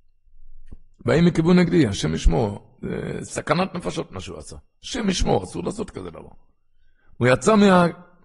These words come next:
מה-, לנתיב הנגדי. הוא עבר לנתיב הנגדי. עבר לנתיב הנגדי,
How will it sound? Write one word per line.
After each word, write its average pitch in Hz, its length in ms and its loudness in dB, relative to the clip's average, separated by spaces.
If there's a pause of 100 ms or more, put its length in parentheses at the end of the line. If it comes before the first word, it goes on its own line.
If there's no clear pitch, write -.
(400)
מה-, 143 480 -6 (1400)
לנתיב 139 640 -2
הנגדי. 127 420 2 (440)
הוא 123 160 2
עבר 175 200 8
לנתיב 180 480 4
הנגדי. 165 440 2 (920)
עבר 147 260 2
לנתיב 139 560 -2
הנגדי, 104 600 -6